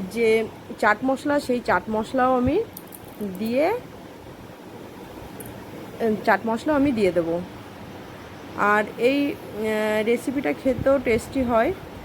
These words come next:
আর বাচ্চাদের এইটা খাওয়ানো খুব সুস্বাস্থ্যকর, কারণ এর মধ্যে যেগুলো আজ পড়েছে সবগুলোই, এ, স্বাস্থ্যকর। এরপরে আমি টক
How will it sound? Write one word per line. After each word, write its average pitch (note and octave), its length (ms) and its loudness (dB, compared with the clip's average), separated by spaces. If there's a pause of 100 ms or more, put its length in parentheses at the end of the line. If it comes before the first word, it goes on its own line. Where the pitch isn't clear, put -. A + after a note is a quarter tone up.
(280)
আর G3+ 200 2
বাচ্চাদের A#3 680 2
এইটা A3+ 300 2 (140)
খাওয়ানো A3+ 380 2 (140)
খুব C#4+ 120 0 (120)
সুস্বাস্থ্যকর, G#3+ 680 2 (520)
কারণ B3 220 6
এর A#3 140 4
মধ্যে B3 340 2
যেগুলো A3+ 320 0
আজ G#3 200 6 (220)
পড়েছে A#3+ 500 2
সবগুলোই, A#3 460 2
এ, G#3+ 920 -2
স্বাস্থ্যকর। F#3 640 0 (1300)
এরপরে A#3 380 4
আমি C4+ 380 4 (360)
টক G#3 200 4